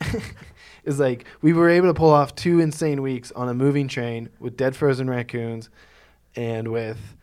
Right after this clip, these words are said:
you know, half a, a crew of interns. Um, but then post-production proved to be the, the real, the real tough part. At least, you know, even now we're still, we're still going through it as, as of this recording.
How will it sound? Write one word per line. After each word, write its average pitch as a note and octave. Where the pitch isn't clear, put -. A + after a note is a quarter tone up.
you B2+
know, A2
half B2
a, B2
a -
crew B2
of A2
interns. G#2+
Um, G#2+
but B2+
then B2
post-production A2
proved G#2+
to G#2+
be G#2
the, -
the A2
real, G#2+
the G#2+
real A2
tough G#2+
part. -
At G#2
least, G#2+
you A2+
know, F#2+
even C3
now C3
we're G#2+
still, A2+
we're A2
still A#2
going A2
through G2+
it -
as, B2+
as A#2+
of G#2+
this G#2+
recording. -